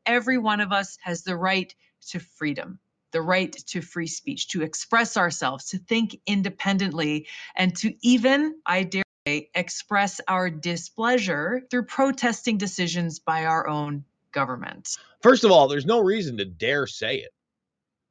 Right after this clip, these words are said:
Speaker 2: That, that's, that's why we have it, because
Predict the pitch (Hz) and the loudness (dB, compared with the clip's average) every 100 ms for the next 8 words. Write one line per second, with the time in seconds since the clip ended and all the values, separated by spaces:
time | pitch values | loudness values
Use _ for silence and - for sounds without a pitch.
0 | _ _ 92 123 151 196 - 95 135 185 | _ _ -4 2 2 2 -2 -6 -4 -4
1 | 104 104 127 160 170 113 110 92 156 180 | -6 -2 2 2 2 -2 -8 -4 -2 0
2 | 95 82 - _ _ _ _ _ 123 123 | -2 -8 -14 _ _ _ _ _ -12 -6
3 | 127 120 110 104 101 | 0 0 2 -2 -6